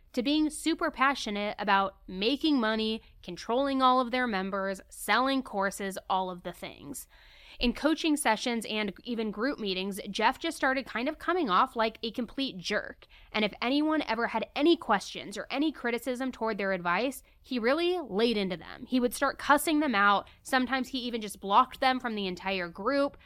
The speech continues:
Some of them had also even spent thousands of dollars by this point, and he would just shut them out. He even did this to Shalia at one point, guys,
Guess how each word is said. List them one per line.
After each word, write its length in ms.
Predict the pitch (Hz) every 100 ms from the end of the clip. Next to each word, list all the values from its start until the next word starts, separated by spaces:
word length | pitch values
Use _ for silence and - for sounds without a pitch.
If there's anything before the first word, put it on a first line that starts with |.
| -
Some 240 | - 247 262
of 100 | 254
them 160 | 262
had 180 | 226 - -
also 300 | 269 269 254
even 220 | 226 233
spent 260 | - 160
thousands 420 | - 220 254 247 220
of 180 | 220
dollars 440 | 190 226 247 190 180
by 160 | 170
this 200 | 165 165
point, 240 | - 190 180
and 80 | 196
he 100 | 233
would 100 | 240
just 160 | 247
shut 340 | - - 240 -
them 140 | 220
out. 300 | 220 - - - -
He 120 | 269
even 280 | 277 330 370
did 140 | 277
this 160 | 285 -
to 200 | 294 277
Shalia 640 | - 254 214 226 214 139 -
at 180 | 202 185
one 180 | 196 190
point, 300 | 202 196 185
guys, 280 | 185 208